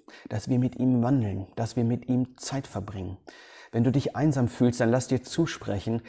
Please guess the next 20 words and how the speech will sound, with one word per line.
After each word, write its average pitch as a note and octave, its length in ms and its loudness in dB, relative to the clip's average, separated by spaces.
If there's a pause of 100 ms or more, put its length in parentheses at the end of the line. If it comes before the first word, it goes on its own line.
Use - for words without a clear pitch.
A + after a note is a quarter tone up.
(320)
Gott C#3+ 220 0
ist - 280 -6
da. G#2 220 -4 (680)
Erlebe B2+ 480 4
Gott, A2 220 -2
suche D3+ 520 4
ihn B2 220 4
in A#2 160 0
der A2+ 100 2
Stille, D3 380 2
in C3+ 200 4
der C3 220 0
Einsamkeit. G#2+ 720 0 (420)
Gott - 420 -2
ist - 300 -6
da. A2 280 -4 (520)
Jesus C#3+ 400 6
hat D3+ 120 0
immer D3+ 340 4
wieder B2 320 4